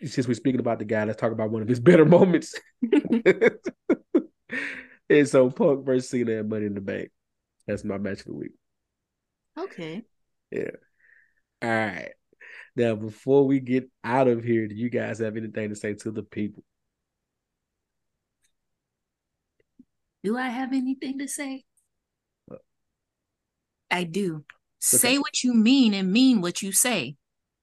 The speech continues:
Speaker 1: That was authoritative. I like it.
Speaker 2: Yeah, stand on it.
Speaker 1: Gotta stand on it. All right, Nick,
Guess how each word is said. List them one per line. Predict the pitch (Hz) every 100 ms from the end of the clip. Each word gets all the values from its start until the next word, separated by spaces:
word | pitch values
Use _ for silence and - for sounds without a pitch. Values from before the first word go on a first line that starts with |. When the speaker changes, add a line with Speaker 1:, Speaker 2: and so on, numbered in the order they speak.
| _ _ _ _
Speaker 1:
That | -
was | - 92
authoritative. | - 101 92 117 170 87
I | 82
like | 123 165
it. | - _
Speaker 2:
Yeah, | 269 214 -
stand | - - - 277 285 226
on | 170 131
it. | 85 - _ _ _ _ _ _
Speaker 1:
Gotta | 85 92
stand | 98 - 90 82 -
on | -
it. | - _ _ _ _ _ _ _ _ _ _ _ _ _ _ _ _ _ _ _ -
All | 101
right, | 107 101
Nick, | 113 147